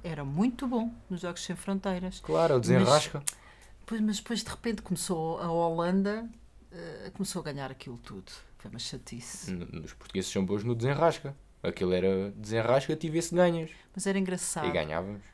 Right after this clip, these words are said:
Speaker 1: Porque o país parava para ver aquilo. Era os Jogos Sem Fronteiras, era assim um acontecimento espetacular em que nós víamos
Speaker 2: Isso
Speaker 1: meia
Speaker 2: era todos os
Speaker 1: dúzia,
Speaker 2: anos?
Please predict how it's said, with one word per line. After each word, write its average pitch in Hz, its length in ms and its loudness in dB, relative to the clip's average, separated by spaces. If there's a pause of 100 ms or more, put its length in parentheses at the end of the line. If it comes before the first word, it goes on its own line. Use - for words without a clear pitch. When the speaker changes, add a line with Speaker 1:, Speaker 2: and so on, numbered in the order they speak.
(280)
Speaker 1:
Porque 160 640 -8
o 180 120 -4
país 196 260 2
parava 220 540 -2 (200)
para 151 140 -6
ver 151 160 -8
aquilo. 185 400 -4 (220)
Era 139 120 -12
os 127 120 -10
Jogos 131 240 -8
Sem 151 100 -6
Fronteiras, 165 480 -6
era 196 140 2
assim 190 260 -2
um 160 100 -4
acontecimento 160 920 -4
espetacular 175 1080 -2 (380)
em 175 80 -2
que 180 140 -6
nós 175 240 -2
víamos 165 440 -4
Speaker 2:
Isso 151 100 -2
Speaker 1:
meia 165 120 6
Speaker 2:
era 165 80 2
todos 233 200 4
os 208 80 2
Speaker 1:
dúzia, 135 160 8
Speaker 2:
anos? - 160 -8